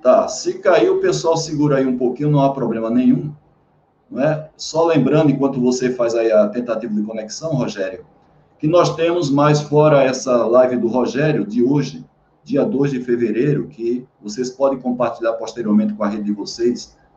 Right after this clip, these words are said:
que ela fica gravada no meu canal YouTube. É, nós temos a live que vem na segunda-feira, que vem, perdão,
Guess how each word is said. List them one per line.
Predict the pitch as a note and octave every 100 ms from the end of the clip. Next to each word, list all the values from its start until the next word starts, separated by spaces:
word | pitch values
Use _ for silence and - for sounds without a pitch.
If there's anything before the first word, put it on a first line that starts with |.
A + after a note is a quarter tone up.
| _
que | B2
ela | A#2+
fica | C3 D3+ D3
gravada | C3 A2 A#2+ A#2
no | A2
meu | G#2+ G#2
canal | G#2+ G#2 G#2 A#2
YouTube. | D#3 D3+ G3 - - _ _ _ _ _ _ _
É, | A#2
nós | D3+ D3+
temos | F3+ F#3+ F3+
a | F3
live | D3+ C#3+ C#3+ C#3 -
que | D3
vem | B2 C#3
na | C#3+ A#2
segunda-feira, | A2+ A#2+ B2 A2 - D#3+ A#2
que | G#2 G2
vem, | G#2 B2
perdão, | G2+ F2+ B2+ D#3